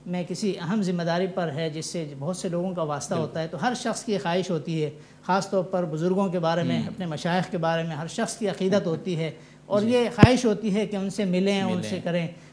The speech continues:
Speaker 1: लेकिन इसमें इस बात का ख्याल रखना ज़रूरी है कि हमारी ये अक़ीदत, हमारी ये मोहब्बत कहीं उनके लिए
Speaker 2: बिल्कुल।
Speaker 1: अजियत का
Speaker 2: बाइस
Speaker 1: बाइस
Speaker 2: ना।
Speaker 1: ना बन जाए।
Speaker 2: सही। जज़ाकुमुल्लाह, बहुत बहुत शुक्रिया मुसाब। और एक चीज़ और आपकी बात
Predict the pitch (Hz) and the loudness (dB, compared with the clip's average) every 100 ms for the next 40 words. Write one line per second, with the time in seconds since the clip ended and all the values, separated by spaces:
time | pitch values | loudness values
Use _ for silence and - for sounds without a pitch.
0 | - 175 196 196 - 220 156 175 185 185 | -8 -4 -2 -2 -2 -2 -2 0 0 0
1 | 190 - 165 165 160 170 143 151 180 160 | -4 -2 0 0 -2 -4 -2 2 2 2
2 | 135 139 - - - 185 139 165 180 208 | 0 -8 -16 -14 -4 -4 -2 0 2 2
3 | 196 170 151 185 190 208 202 170 180 190 | 2 0 -2 0 2 2 0 -2 0 2
4 | 185 160 165 160 196 196 185 180 170 170 | 0 -2 -4 -2 -2 -2 -4 -2 -4 -2
5 | 175 175 156 151 170 175 165 160 - - | -2 0 -2 0 -2 -2 -4 -4 -6 -20
6 | - 139 - 170 175 - 110 160 165 165 | -10 -4 0 0 0 -2 -6 -4 -2 -2
7 | 139 135 139 120 - - - 131 113 92 | -2 -6 -8 -10 -12 -12 -6 -4 -4 -8
8 | - - - - - 143 151 147 143 123 | -14 -20 -20 -20 -6 2 4 4 4 6
9 | 135 131 135 139 131 139 127 156 156 - | 4 4 2 2 2 2 2 0 -2 2
10 | 151 143 151 151 - 170 175 185 175 143 | 6 6 6 0 0 -2 -2 0 2 2
11 | 147 135 127 139 120 120 117 | 2 -2 -4 -4 0 2 0